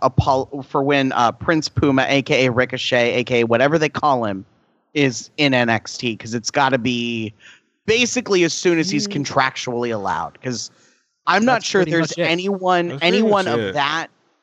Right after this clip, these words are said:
Speaker 1: Like, he's
Speaker 3: I mean,
Speaker 1: relatively
Speaker 3: he's al-,
Speaker 1: young.
Speaker 3: he's
Speaker 1: Like,
Speaker 3: ra-, he
Speaker 1: correct me if
Speaker 3: wrapped
Speaker 1: I'm
Speaker 3: on
Speaker 1: wrong.
Speaker 3: season two, so,
Speaker 1: Yeah.
Speaker 3: um,
Speaker 1: What I,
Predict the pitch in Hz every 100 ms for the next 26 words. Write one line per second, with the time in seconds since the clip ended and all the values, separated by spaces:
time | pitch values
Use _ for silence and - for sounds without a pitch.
0 | _ _ _ _ 165 170 - 277 165 170
1 | 196 226 147 165 170 147 165 139 151 165
2 | 135 139 - - 135 135 160 170 196 147
3 | 160 139 143 135 127 - 143 113 101 98
4 | 101 - - 113 110 107 107 - - -
5 | 147 113 113 110 110 107 104 104 196 262